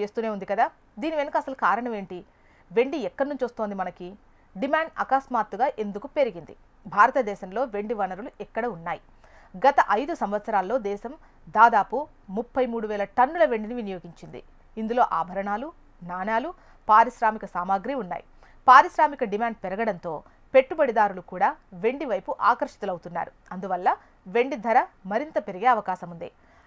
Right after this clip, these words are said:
ఎలక్ట్రానిక్స్ పరిశ్రమలు like స్మార్ట్ ఫోన్స్, ల్యాప్‌టాప్‌లు, టీవీలు, కెమెరాస్, మైక్రోచిప్, ప్రింటెడ్ సర్క్యూట్ బోర్డులు మొదలైనవన్నమాట.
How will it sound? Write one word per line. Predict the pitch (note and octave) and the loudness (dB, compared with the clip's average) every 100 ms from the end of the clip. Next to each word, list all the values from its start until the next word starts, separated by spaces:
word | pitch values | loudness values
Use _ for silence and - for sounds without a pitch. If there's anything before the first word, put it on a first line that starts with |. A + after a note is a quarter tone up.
| - | 4
ఎలక్ట్రానిక్స్ | B3+ E4 - C4 A3+ A#3 - - | 6 6 2 2 2 0 -6 -2
పరిశ్రమలు | G#3 - G3 F#3 F#3 - F#3+ | -2 -4 -8 -6 -10 -12 -4
like | G#3+ - E4 _ _ _ _ _ - | -4 -4 -10 _ _ _ _ _ -6
స్మార్ట్ | A#3 A3+ A#3+ | 4 4 4
ఫోన్స్, | - F#3+ F#3 - F#3+ | -4 -8 -10 -10 4
ల్యాప్‌టాప్‌లు, | A3 A3+ G#3+ F3+ F3 E3+ E3 | 4 4 -2 -2 -6 -14 -12
టీవీలు, | B3 B3+ A#3 G3+ F3 E3+ - | -10 -8 -8 -10 -12 -16 4
కెమెరాస్, | A#3+ A3+ G3+ F3 - E3+ F3+ | 6 6 0 -4 -10 -6 -2
మైక్రోచిప్, | G#3+ G#3 G#3+ - F#3 _ - _ - _ _ | -2 -2 -8 -8 -16 _ -20 _ -20 _ _
ప్రింటెడ్ | - D4 D4+ D#4+ - | -6 -4 -2 -6 -2
సర్క్యూట్ | A3 G#3+ G#3+ E3 D#3+ | -4 -4 -10 -10 -2
బోర్డులు | G#3+ A3 G#3 - G3 | -2 0 -6 -8 -10
మొదలైనవన్నమాట. | F#3+ F#3+ F3 - F3+ E3+ | -6 -6 -8 -10 -10 -8